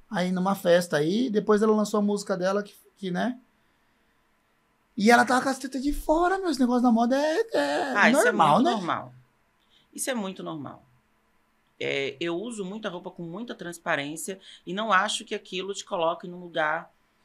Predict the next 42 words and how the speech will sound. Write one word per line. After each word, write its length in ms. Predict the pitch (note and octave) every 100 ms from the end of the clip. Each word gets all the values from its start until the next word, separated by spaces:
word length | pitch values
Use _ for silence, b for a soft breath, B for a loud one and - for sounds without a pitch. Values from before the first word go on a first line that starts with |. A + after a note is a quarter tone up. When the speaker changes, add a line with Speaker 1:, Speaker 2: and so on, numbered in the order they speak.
| -
Speaker 2:
é, 720 | D#3 D#3 D#3 D3+ D3 D3 C#3+ C#3
que 100 | -
degrina 400 | E3+ E3 D#3 E3+
a 20 |
tua 100 | E3
imagem. 580 | D3+ D3 D#3+ E3 D#3 C#3+
Ou 60 | D3+
que... 160 | E3 B B -
eu 80 |
acho 240 | F3 G#3 -
que 60 | G#3+
há 40 |
maneiras 600 | G#3 G3 F#3 A3+ A3 F3
de 80 | D#3+
você, 540 | E3 E3 - E3 D3+
como 200 | D3+ F#3+
você 220 | F#3+ F#3 G3+
sustenta 460 | F#3 - G3+ G#3
a 40 | E3+
roupa, 220 | E3+ E3
como 180 | F3+ F#3
você 240 | F#3 E3+
chega, 520 | - - F#3 F3+ E3 b b -
eu 60 |
acho 180 | F#3 F#3+
que 80 | G#3+
há 120 | G3 - - -
pessoas 300 | F3 F3 F#3+
que 60 | -
podem 200 | F3+ F3
até 160 | B3 C#4
muito, 320 | C4 C4 B3+
tá 100 | G#3
muito 260 | G#3 B3+ G#3
mais 160 | F3+
tapada 600 | - D3 D#3 E3 F3+ G#3+ - b b -
e 460 | F#3+ F#3+ F#3+ F#3+
Speaker 1:
Pode 140 | F3+ F3+
ser 60 |
mais 120 | G3+ G3+
Speaker 2:
não 80 |
Speaker 1:
vulgar. 240 | G#3+ F#3+